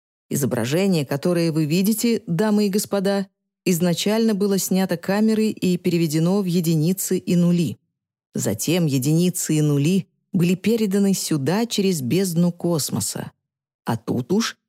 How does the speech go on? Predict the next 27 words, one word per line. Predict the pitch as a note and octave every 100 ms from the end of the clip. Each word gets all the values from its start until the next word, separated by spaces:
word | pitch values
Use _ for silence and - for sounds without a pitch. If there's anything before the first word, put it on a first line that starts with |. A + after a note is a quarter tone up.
| _
преобразованы | - D4+ G#3+ G#3 E3 E3+ G3+ G3 E3+
обратно | C#3+ B2+ D3 G3+ G3+ G3
в | -
понятную | C3 C#3 D3+ F#3 - F3
нам | E3 D3+
картинку. | D3+ C3+ B2+ - - - - - _ _ _ _ _
В | - C3
итоге | F3 G#3+ G3+ A3 -
мы | F#3+
с | G3
вами | F#3 G3 F#3+
видим | F3 F#3 G3
поверхность | F3 E3 F3 G#3 - F#3+ - - -
обратной | D3+ C#3+ D#3+ G#3+ G#3+ G#3+
стороны | G#3 - F#3 F3 D#3 E3
Луны». | D#3 D3 D3 C#3 - _ _ _ _ _ _ _ _ _ _
И | E3+
как | - G#3+ F#3+ -
по | E3+
волшебству | D#3+ - C3+ - - G#3+ A3+
я | G#3 E3+ D#3+
в | -
пятнах | - G#3+ G3+ F3 D#3+ -
и |
всполохах | C3+ - - A#3+ A#3+ A3 - F3+ F3+
на | E3
экране | D3+ F#3+ B3 G3+